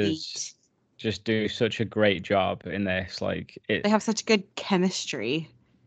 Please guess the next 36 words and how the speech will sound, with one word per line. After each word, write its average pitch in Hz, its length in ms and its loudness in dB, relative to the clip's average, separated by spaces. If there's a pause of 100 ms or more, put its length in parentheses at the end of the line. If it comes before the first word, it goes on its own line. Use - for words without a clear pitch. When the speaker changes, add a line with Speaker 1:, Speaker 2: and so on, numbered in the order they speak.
(100)
Speaker 2:
They 113 180 8
do. 113 280 8
They 113 80 8
have 110 140 6
fantastic 110 580 2
chemistry. 110 400 2
They're 104 100 2
so 123 240 6
believable 107 960 2 (100)
and 95 300 0
so 120 220 6
likable. 101 800 2 (140)
Like, 90 360 -2
you 110 100 0
just 101 180 -2
love 104 200 4
to - 100 -6
watch 120 320 4
them. 87 240 -4 (320)
Like, 90 340 -2 (800)
and 123 140 6
again, 117 320 8
like, 101 380 2 (240)
comparing 107 320 2
it 80 60 -6
to - 100 -14
the 90 40 -8
first 123 300 4
Conjuring, 95 420 0
like, 92 160 -4
I 90 140 -2
felt 110 480 4
like 107 200 2
that 85 200 0
wasn't 104 380 -2
there. 131 420 2